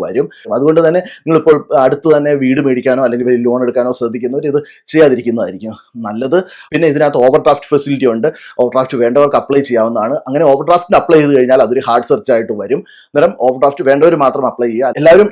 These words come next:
ഈ ഒരു അവസരം പ്രയോജനപ്പെടുത്തുക. നമുക്ക് just പത്ത് മിനിറ്റ് പരിപാടിയേ ഉള്ളൂ. അത് എങ്ങനെയാണ് ചെയ്യുന്നത്, അതിൻ്റെ ഡീറ്റെയിൽസ് എല്ലാം ഞാൻ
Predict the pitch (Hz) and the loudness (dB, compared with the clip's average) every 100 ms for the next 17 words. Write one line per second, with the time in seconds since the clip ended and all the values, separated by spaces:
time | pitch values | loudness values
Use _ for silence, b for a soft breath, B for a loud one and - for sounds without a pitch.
0 | 143 151 127 123 160 143 123 139 107 139 | 2 2 2 0 -2 0 0 0 -4 -2
1 | 139 113 110 123 120 B B 139 151 170 | -2 -2 -6 -2 -2 B B -2 0 2
2 | 160 - 156 143 135 127 127 139 131 117 | 2 2 -2 0 0 4 4 4 4 2
3 | 117 127 127 131 156 147 135 131 135 131 | 0 0 -2 -2 -2 -2 -2 -4 -4 -2
4 | 139 B B - 127 127 123 120 135 147 | -2 B B -6 -4 -2 -2 -2 0 2
5 | 123 135 131 | 2 2 -2